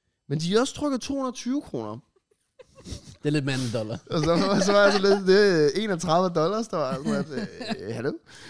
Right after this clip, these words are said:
Speaker 1: Så jeg går ind på Trustpilot, bare lige for, nej, jeg går først ind på deres hjemmeside, sådan, "Hvad er det for et abonnement, jeg har skrevet mig op til?" Whatever.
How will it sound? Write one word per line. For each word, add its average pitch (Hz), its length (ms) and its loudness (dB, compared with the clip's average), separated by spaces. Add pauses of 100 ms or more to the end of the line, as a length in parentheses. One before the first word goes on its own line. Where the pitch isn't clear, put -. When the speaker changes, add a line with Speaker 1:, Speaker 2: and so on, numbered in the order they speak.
(120)
Speaker 1:
Så - 180 0
jeg 180 160 2
går 202 100 0
ind 196 80 0
på 180 60 -4
Trustpilot, 113 600 -4
bare 120 120 -2
lige 135 120 -2
for, 131 280 -2
nej, 160 120 4
jeg 185 120 4
går 190 80 0
først 240 180 -2
ind 240 80 0
på 220 60 2
deres 170 120 2
hjemmeside, 180 340 0
sådan, 113 280 -6
"Hvad 131 100 0
er 131 40 2
det 127 80 -4
for 123 60 0
et - 60 -4
abonnement, 98 380 -8
jeg 123 80 -4
har 107 60 -4
skrevet 104 200 -10
mig 104 100 -6
op 110 100 -10
til?" - 120 -12
Whatever. 117 320 -2